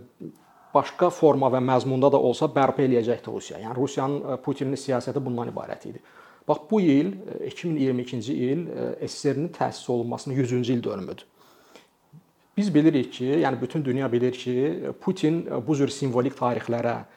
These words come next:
numerologiyaya çox önəm verən bir siyasətçidir, liderdir. Ə, ona görə mən əminəm ki, Putin, ə, S S R-nin təsis olunmasının yüzüncü il dönümündə, ə, bu S S R-ini, ə, hansısa formada yenidən bərpa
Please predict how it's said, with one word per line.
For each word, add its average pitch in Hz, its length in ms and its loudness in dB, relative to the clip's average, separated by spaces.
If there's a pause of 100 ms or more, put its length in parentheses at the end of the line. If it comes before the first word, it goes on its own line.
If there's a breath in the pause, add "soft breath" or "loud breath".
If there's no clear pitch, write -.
(360 loud breath)
numerologiyaya 131 840 6
çox - 220 0 (100)
önəm 131 240 0
verən 120 240 0
bir - 160 -8
siyasətçidir, 117 680 -10
liderdir. 117 560 -8 (500 loud breath)
Ə, 120 120 -8 (480)
ona 143 200 0
görə 190 160 6
mən 185 160 2 (140)
əminəm 147 340 0
ki, 165 140 -4 (100)
Putin, 151 460 -2 (100)
ə, 107 160 -8 (240)
S - 140 -16
S 135 160 0
R-nin 143 340 -2
təsis 123 320 -4
olunmasının 127 560 -4
yüzüncü 127 320 0
il 127 160 0
dönümündə, 117 560 -2 (720 loud breath)
ə, 123 240 -2
bu 151 240 0
S - 140 -6
S 139 180 2
R-ini, 147 240 0 (160)
ə, 127 240 -6 (1200)
hansısa 151 400 2
formada 147 400 6
yenidən 147 460 4 (100)
bərpa 131 320 2